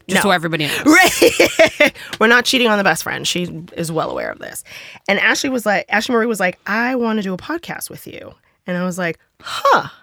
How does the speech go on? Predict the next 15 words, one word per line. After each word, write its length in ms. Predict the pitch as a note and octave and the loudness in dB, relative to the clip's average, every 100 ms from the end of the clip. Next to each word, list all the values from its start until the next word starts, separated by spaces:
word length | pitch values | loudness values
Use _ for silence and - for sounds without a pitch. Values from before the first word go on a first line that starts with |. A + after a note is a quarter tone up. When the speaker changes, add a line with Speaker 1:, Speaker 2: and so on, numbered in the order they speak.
| _ _ _ _ - | _ _ _ _ -12
Speaker 2:
this 400 | F3+ F3+ A3+ - | -4 2 2 2
could 240 | - B3 F3+ | -2 -2 -2
be 120 | E3+ | -6
interesting." 680 | - C#3 - - - - - _ - _ _ - | -6 -10 -10 -12 -12 -16 -20 _ -20 _ _ -4
Because 720 | F#3+ G3+ F3+ F3 E3 D#3+ - _ | 0 4 6 6 4 4 0 _
not 360 | F#3 G3 A3 A#3+ | 0 4 6 4
to 100 | C#4+ | -2
say 300 | - A3 G#3 | 2 2 2
that 320 | F#3 E3+ E3+ | 4 4 2
the 80 | D#3+ | 0
podcast 540 | - D#3 D#3 D#3 D3+ | -2 -2 -2 -4 -4
I 80 | D#3 | -6
had 200 | D#3 D#3 | -4 -4
with 280 | D3 D3 - | -4 -8 -10
Leslie 680 | D3+ D3+ D#3 D3 D#3 D#3 | -8 -8 -6 -6 -6 -6